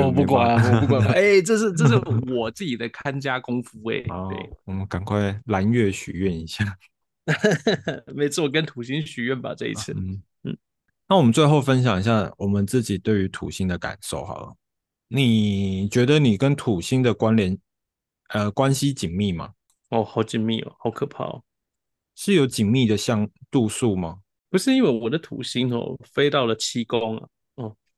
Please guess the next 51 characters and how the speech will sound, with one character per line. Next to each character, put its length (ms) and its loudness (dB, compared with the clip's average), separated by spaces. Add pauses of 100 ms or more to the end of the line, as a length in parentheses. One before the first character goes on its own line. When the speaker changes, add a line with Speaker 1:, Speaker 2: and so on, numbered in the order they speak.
(680)
Speaker 2:
那 140 2
我 140 6
的 120 2
土 200 -2
星 180 -6
在 140 0
七 240 -8
宫 260 -4
上 140 -6
面 120 -6
来 120 -4
讲， 200 -8
基 140 -8
本 220 -6
上 160 -6
就 80 -4
是 340 -6
我 140 -4
的， 280 -2 (360)
呃， 180 -4
另 260 -2
一 60 -8 (140)
半， 200 -4 (460)
嗯， 140 -10 (480)
好 160 -2
可 160 -6
怕 200 -8
哦， 220 -8 (140)
我 120 -8
根 160 -6
本 80 -2
就 80 -6
是 240 -2 (280)
被 120 -2
吃 320 -6
死 240 -8
死 260 -12
的。 220 -10 (220)
Speaker 1:
可 80 0
是 100 4
你 140 6
的 80 6
客 240 4
人 160 6
也 80 2
都 140 2
是 160 -8
大 180 4
老 160 0
板 220 -4
啊， 260 -16